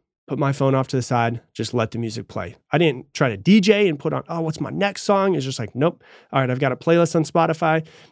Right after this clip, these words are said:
You know, I've got a, you know, literally it's just a metal playlist on Spotify.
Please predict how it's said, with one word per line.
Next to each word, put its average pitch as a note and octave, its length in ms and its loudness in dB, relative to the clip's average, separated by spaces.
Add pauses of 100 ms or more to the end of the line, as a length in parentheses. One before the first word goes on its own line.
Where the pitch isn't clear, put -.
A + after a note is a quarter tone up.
(100)
You C3+ 100 2
know, B2 60 2
I've B2 100 -2
got C3 180 2
a, B2 140 -4
you C#3 100 -4
know, B2 120 0
literally D3 300 4
it's B2 120 -4
just - 200 -2
a A#2+ 40 0
metal C3+ 340 2
playlist A#2+ 540 -4 (100)
on B2 120 -4
Spotify. A#2 560 -2